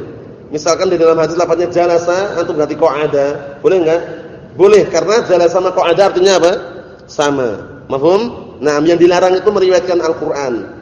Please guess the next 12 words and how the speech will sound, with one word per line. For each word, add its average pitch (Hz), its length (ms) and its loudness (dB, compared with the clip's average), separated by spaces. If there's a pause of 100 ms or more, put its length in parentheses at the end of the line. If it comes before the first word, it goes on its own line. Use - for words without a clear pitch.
(640)
Eh, 127 80 -2
maksudnya 147 400 -2
menyebutkan 175 480 2
dalil 165 240 4
Al-Qur'an 170 800 -2
dengan 170 320 2
makna 170 240 2
itu 175 80 -2
nggak 131 160 -2
boleh, 139 160 -4
harus 180 320 2
sama 196 320 0